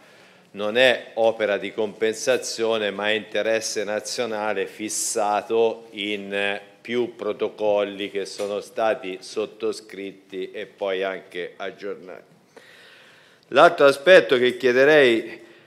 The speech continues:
di introdurre è che se il rigassificatore deve andare avanti, perché noi non abbiamo detto,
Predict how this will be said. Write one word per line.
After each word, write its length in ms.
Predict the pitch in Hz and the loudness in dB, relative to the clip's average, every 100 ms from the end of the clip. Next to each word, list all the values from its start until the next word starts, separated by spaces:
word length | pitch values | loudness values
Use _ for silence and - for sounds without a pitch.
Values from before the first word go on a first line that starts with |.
| _ _ | _ _
di 200 | 110 139 | 2 4
introdurre 1000 | 143 - 165 180 156 196 160 131 117 - | 4 4 6 8 10 10 10 10 8 4
è 320 | 123 120 - | 0 0 0
che 500 | 143 156 139 117 - | 4 8 8 6 -2
se 440 | - - 139 147 147 | -4 0 4 4 4
il 160 | 123 117 | 0 2
rigassificatore 1120 | 120 120 123 120 123 113 113 120 120 160 123 | 2 4 2 2 -2 -4 0 2 6 6 6
deve 220 | 110 107 | 6 4
andare 340 | 107 107 117 117 | 2 4 6 8
avanti, 960 | 117 135 107 95 - 120 139 - - - | 8 8 6 2 -2 0 0 -4 -16 -14
perché 340 | 104 92 104 101 | -10 -6 -4 0
noi 400 | 120 120 101 - - - | 4 4 4 -2 -14 -14
non 100 | 101 | -10
abbiamo 360 | 98 113 110 | -4 -2 0
detto, 800 | 92 98 92 - 98 95 95 - | 0 -2 -4 -4 -2 0 -2 -6